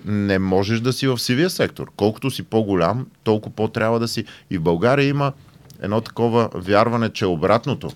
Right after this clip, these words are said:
Че все едно, колкото си по-голям, толкова повече заобикаляш някакви неща. Всъщност,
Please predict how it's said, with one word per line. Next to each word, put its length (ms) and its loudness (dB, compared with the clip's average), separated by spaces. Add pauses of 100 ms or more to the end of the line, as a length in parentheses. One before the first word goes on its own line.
(800)
Че 100 -6
все 180 4
едно, 160 2
колкото 380 -2
си 140 -4
по-голям, 420 2
толкова 320 -2
повече 340 0
заобикаляш 840 2 (300)
някакви 480 -2
неща. 360 -2 (440)
Всъщност, 680 2